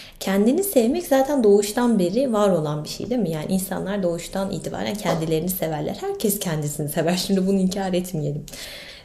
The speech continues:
E, şunu söylemek istiyor. Yani ben sana bir şey verdiğim zaman, bir şey derken sevgimi verdiğim zaman, şimdi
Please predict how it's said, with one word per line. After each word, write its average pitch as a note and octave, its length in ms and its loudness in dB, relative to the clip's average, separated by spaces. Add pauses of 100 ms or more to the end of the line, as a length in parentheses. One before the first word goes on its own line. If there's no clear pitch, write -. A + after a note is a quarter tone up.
E, F3+ 280 4
şunu D#4 220 -2
söylemek D#3+ 460 2
istiyor. - 380 -6
Yani E3+ 340 -2
ben A#3+ 200 0
sana A#3 320 2
bir A3+ 40 0
şey A3 220 -2
verdiğim F#3+ 400 2
zaman, - 400 -4
bir F3+ 60 -8
şey F3+ 220 -2
derken - 280 -6
sevgimi D#3+ 580 -2
verdiğim D#3 420 -2
zaman, D#3 380 -6 (280)
şimdi G3 600 -2